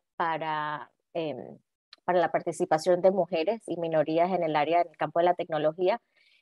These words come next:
Eh, específicamente lo estoy haciendo ahora a través de mi rol en una compañía sin ánimo de lucro que se llama Reboot Representation,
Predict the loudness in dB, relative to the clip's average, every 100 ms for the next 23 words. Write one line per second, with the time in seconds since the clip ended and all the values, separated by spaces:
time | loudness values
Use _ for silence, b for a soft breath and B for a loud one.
0 | _ 4 6 6 2 -2 -2 -2 -2 2
1 | 4 4 0 0 -2 0 -2 0 -4 -2
2 | 0 2 2 0 -2 -2 -2 -4 -6 -6
3 | -8 -8 -6 0 2 4 0 0 -2 -2
4 | -4 -4 -2 0 -2 0 0 0 -2 -4
5 | -4 -2 -2 -2 -2 -2 -2 -2 0 0
6 | 0 -4 -6 0 0 2 0 2 2 0
7 | -2 -4 -2 -2 -2